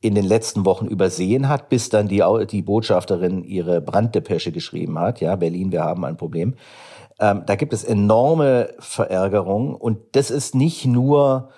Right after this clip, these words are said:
auf die aktuelle Krise bezogen, sondern da hat sich was aufgebaut über die letzten Jahre. Ähm, dadurch,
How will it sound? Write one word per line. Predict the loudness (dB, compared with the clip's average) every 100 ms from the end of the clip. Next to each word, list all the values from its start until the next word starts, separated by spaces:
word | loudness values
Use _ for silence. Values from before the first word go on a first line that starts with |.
| _ _ _ _ _
auf | 0 0
die | 0
aktuelle | -2 0 2 2 2
Krise | 0 -2 0
bezogen, | 0 0 -2 -2
sondern | 0 0 2
da | 2
hat | 2 -2
sich | -4 -2
was | -2
aufgebaut | 2 2 2 0 2 2 2
über | 0 -2
die | 2
letzten | 0 0 -4 0
Jahre. | 2 2 2 2 0 -2 -12 -20 -20 _ _
Ähm, | 2 4 4 2 -2 -4 -12 -12 -12 -2
dadurch, | 2 4 2 0 -2 -10 -14